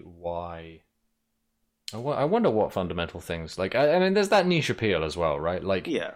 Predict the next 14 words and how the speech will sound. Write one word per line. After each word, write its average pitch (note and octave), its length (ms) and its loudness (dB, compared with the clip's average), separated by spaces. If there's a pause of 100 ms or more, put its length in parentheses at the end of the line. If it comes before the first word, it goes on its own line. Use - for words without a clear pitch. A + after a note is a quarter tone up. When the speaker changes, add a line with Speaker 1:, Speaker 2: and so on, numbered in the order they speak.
(600)
Speaker 1:
if A#2 260 -2
all B2+ 180 4
your A#2 120 4
friends F#2+ 380 0
are F2 40 -8
playing E2+ 300 -4
Street F2+ 320 -2
Fighter D#2 480 -4 (560)
and F#2 100 -2
you F2+ 140 -2
go, F2 240 2
"Oh," F2 520 4
uh, F2+ 220 -4
like, G2 240 -2